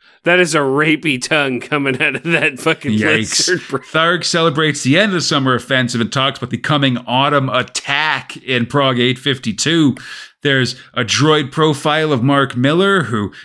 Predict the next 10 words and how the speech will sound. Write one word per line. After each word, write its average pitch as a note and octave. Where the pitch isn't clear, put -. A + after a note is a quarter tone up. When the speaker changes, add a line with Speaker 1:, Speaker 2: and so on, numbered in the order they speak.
Speaker 2:
tells C3+
Big B2
Dave C3
critics C3
to, B2
uh, G2
star, B2
star, B2
star B2+
off, C#3+